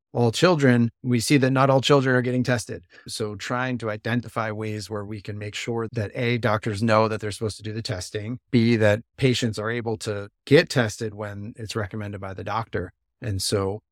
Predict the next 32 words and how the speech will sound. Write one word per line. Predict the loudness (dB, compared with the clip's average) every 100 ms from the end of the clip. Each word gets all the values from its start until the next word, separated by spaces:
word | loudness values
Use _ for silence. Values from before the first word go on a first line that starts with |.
| _ -10
sometimes | 2 2 4 0 2
that | 0 0
means | -6 -8
making | -6 -6 -6
sure | -2 -2 2
that | 0 0 -2
the | 0 0 -2
testing | 2 2 2 -2
is | -4 -8 -2
easily | -2 0 -2 -4
and | -4
readily | 0 2 2 -2
available | 0 2 2 0 -4
at | -6
the | -6
doctor's | -2 -2 -2 -4
office | -4 -4 -2 -2 -4
or | -8 -6 -4 -4 -4
near | 2 4
the | 4
doctor's | 2 -2 -4
office, | -8 -8 -6 -6
so | -8
they | -8
don't | -10
have | -10
to | -6
go | -4
to | -4 -6
yet | -6 -4
another | 2 4 4
place | 0 -4 -4 -8